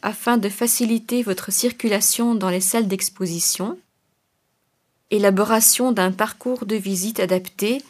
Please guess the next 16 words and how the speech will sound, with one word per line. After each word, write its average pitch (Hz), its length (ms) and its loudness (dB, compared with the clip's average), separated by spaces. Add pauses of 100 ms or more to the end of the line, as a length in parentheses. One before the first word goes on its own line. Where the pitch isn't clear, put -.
(340)
avec 214 320 0
la 196 100 2
possibilité 262 840 0
de 240 120 -2
toucher 240 580 -4
la 180 140 -2
plupart 269 480 -2
des 233 100 0
sculptures. 185 760 -4 (1040)
Notices 254 600 6
en 196 120 2
braille 214 480 0
et 190 140 0
en 170 80 0
grands 185 260 -4
caractères. 196 840 -6